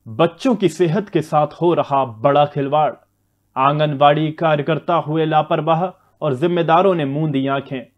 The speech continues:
आखिर कब तक आंगनवाड़ी कार्यकर्ता करेंगे अपनी मनमानी? कब तक सोता रहेगा शासन प्रशासन?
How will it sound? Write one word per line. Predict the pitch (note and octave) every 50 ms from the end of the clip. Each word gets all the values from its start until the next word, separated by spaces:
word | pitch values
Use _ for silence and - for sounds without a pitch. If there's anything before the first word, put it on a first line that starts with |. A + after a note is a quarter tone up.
| _ _ _ _ _ -
आखिर | F#3 - - - A3+ G3
कब | - - A3+ A3+ G3+ A#3+
तक | G#3+ B3+ B3 G#3+ G#3+
आंगनवाड़ी | G3 F#3+ F#3+ F#3+ F#3+ F#3 F3+ F3+ E3+ F3 F3
कार्यकर्ता | D#3 F#3+ E3 D3+ D#3 D3+ D3+ D#3+ D#3 D#3 - E3+
करेंगे | D3+ - - E3+ F3 G3+ G#3+ G3+ G3
अपनी | F#3 - - E3+ D#3+
मनमानी? | D3 C#3+ D3 D#3 D#3 D3+ C#3+ B2+ B2+ B2+ B2+ C3 - _ _ _ _ -
कब | E3 D#3+ C#3+ C3+
तक | E3+ - -
सोता | - - - E3+ E3 D#3 G3+ E3+ D3
रहेगा | C#3 B2+ C3 C3 B2+ B2 B2 A#2+ B2
शासन | A#2+ - - - D#3+ C3+ C3 - - B2+ B2 A#2+ A#2+
प्रशासन? | - C3 B2+ - - D#3+ D3+ C#3+ - - A2+ -